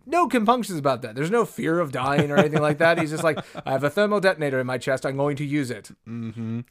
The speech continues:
Speaker 1: Um,
Speaker 2: And luckily, he doesn't end up having to because, uh, our hero, who he is, uh, sort of forced to working with here, is able to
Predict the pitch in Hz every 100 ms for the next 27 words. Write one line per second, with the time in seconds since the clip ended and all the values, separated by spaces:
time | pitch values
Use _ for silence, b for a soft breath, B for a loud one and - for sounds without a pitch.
0 | _ 143 135 131 131 123 127 170 175 170
1 | 143 143 135 120 135 127 123 120 - 113
2 | 113 110 107 110 104 104 113 - 110 107
3 | 107 107 107 - 110 107 107 113 110 110
4 | 101 107 104 110 110 107 104 110 107 -
5 | b b - 123 113 - 123 - 120 117
6 | 117 117 110 - 117 110 113 113 107 110
7 | - 117